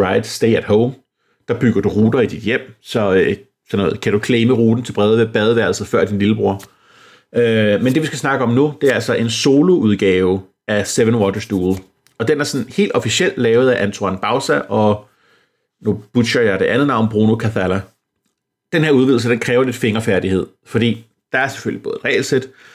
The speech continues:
men der er også fem modstandere, du kan printe ud, og hver af dem har sine egne regler,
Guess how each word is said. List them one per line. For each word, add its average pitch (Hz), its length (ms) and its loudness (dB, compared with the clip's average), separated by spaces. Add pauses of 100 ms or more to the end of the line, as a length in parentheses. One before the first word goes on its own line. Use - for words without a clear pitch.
(260)
men 117 80 -2
der 120 60 0
er 120 40 2
også 143 240 -2
fem 156 160 0
modstandere, 117 440 0
du 98 60 -6
kan 101 100 -6
printe 95 280 -2
ud, - 260 0
og 117 80 -6
hver 131 120 0
af 101 160 0
dem 117 100 -6
har 110 180 -4
sine - 200 -8
egne 80 200 -6
regler, 139 340 -2